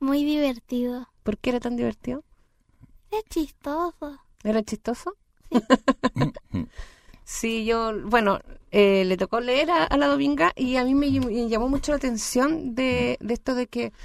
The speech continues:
Speaker 2: la historia, cómo se va desarrollando y el, el niño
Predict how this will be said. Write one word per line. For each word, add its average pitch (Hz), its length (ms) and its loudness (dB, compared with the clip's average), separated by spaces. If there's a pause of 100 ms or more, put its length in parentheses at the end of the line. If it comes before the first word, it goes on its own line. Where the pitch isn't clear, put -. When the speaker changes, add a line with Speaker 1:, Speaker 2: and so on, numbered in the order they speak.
(320)
Speaker 2:
la - 140 0
historia, 233 480 0
cómo 240 180 -6
se 226 140 -4
va 220 80 6
desarrollando 233 720 -4
y 226 140 -6
el, 202 500 -6
el 196 280 -6
niño 208 960 -4